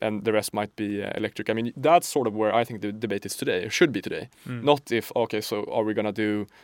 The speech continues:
Speaker 1: how long are, are we gonna do some parts with, with, uh, regular oil? I mean, it's just that what parts we will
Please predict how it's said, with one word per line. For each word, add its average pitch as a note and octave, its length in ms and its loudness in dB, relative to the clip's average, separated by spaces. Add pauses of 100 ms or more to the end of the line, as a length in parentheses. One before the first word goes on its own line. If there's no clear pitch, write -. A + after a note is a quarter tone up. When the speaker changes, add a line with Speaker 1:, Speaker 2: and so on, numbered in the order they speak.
(200)
Speaker 1:
how A#2+ 140 8
long A2+ 220 4
are, G2+ 160 0
are F2 280 0
we A2 120 -2
gonna G#2 160 0
do G#2 80 -2
some A2 240 2
parts G#2+ 280 0
with, G2 220 -4
with, G2 280 -4 (260)
uh, - 300 -6 (340)
regular G#2+ 400 0 (640)
oil? G#2 200 0 (120)
I - 20 -8
mean, A2 160 -2
it's A2+ 160 -2
just A2+ 200 0
that G#2 120 0 (520)
what A#2+ 340 2
parts - 320 -2
we A2 80 -8
will G#2 220 -6